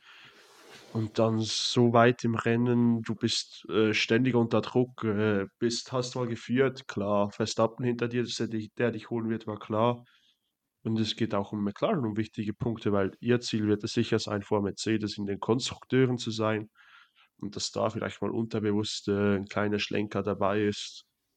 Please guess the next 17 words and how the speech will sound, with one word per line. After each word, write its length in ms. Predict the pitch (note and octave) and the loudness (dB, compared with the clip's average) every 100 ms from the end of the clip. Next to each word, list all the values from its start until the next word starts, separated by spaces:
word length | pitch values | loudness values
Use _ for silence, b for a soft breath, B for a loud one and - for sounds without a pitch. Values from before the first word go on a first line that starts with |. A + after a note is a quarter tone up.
| _ _ _ - | _ _ _ 0
Ja, 380 | A2 A#2+ A#2 - | 4 6 4 2
aber 280 | G#2 A2 | -2 2
da 80 | A2+ | 2
finde 240 | A2 A#2+ A2+ | 2 -2 -4
ich 140 | - | -4
auch 260 | A2 - - _ _ _ _ _ _ _ _ _ _ _ _ | -4 -6 -20 _ _ _ _ _ _ _ _ _ _ _ _
ausnahmsweise 640 | - G#2+ A2+ G#2+ A2 G#2 G#2+ | -2 0 0 2 2 0 -2
gut 320 | A#2 A#2 - | -6 -4 -2
reagiert 480 | A2 G#2 G#2+ A2 - | -2 0 2 2 2
von 160 | G#2+ | 0
der 160 | G#2 G2+ | 0 2
Rennleitung, 760 | G2+ G#2 G#2 G2+ G#2 G2 G2 - - | 0 2 2 2 -2 -2 -4 -8 -8
äh, 220 | G2+ G2 - - - _ _ | -6 -6 -8 -20 -20 _ _
da 220 | - G2+ | 4 4
die 260 | G2+ G2+ G2 | 4 0 -2
schwarz-weiße 600 | - G#2 G2+ G#2 G2+ G#2 | 2 2 2 2 0 0
Flagge 500 | - G#2+ - A2 | 4 4 6 0